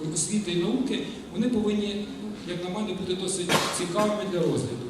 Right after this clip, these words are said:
я скажу таким чином. Сподіваюся на підтримку нашої скромної праці і сподіваюся на те, що вашу працю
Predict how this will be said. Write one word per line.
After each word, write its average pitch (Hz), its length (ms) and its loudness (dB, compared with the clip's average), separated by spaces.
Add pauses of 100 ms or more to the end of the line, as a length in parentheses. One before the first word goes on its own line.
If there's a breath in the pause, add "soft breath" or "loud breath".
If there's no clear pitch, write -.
я 160 80 -2 (100)
скажу 151 260 -4
таким 143 320 -4
чином. 107 260 -6 (340 loud breath)
Сподіваюся 247 440 4
на 208 100 6
підтримку 160 560 6 (220)
нашої 165 300 0
скромної 160 460 0
праці 185 360 -2 (460 loud breath)
і 175 180 -2 (100)
сподіваюся 180 600 2 (140)
на - 20 -4
те, 220 240 0
що 185 180 0 (320)
вашу 214 280 4
працю - 360 2